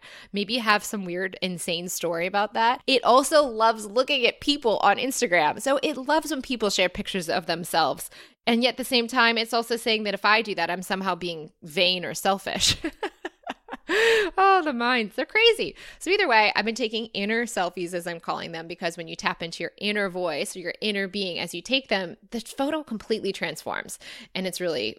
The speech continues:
amazing and fascinating to me. So for those reasons, I've been sharing them and getting over my mind in the process. So there you guys go. Now let's move on. Moringa says, "Hi, Jess. Curious what questions you ask your inner voice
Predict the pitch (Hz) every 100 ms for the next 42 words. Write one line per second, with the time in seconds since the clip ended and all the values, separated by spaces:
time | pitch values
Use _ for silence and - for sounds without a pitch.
0 | - 180 170 175 175 170 165 165 170 151
1 | - 214 220 240 254 247 269 262 - 170
2 | 165 160 165 - - _ - 320 359 330
3 | 240 220 208 196 - - 208 233 - 185
4 | 170 170 160 160 165 _ 180 170 175 -
5 | 170 185 190 185 196 175 165 - 147 170
6 | - 170 160 - - - - - - -
7 | _ _ - 156 - _ _ _ 180 220
8 | 311 302 285 202 143 - _ 208 233 247
9 | 302 302 302 330 320 190 165 165 196 -
10 | _ _ - 226 220 220 277 330 294 -
11 | - 220 311 240 - - 208 170 170 185
12 | 214 - - _ - 330 269 277 - 311
13 | 339 392 415 - - 262 311 - - -
14 | 233 208 - 190 214 - - 240 220 175
15 | 156 156 -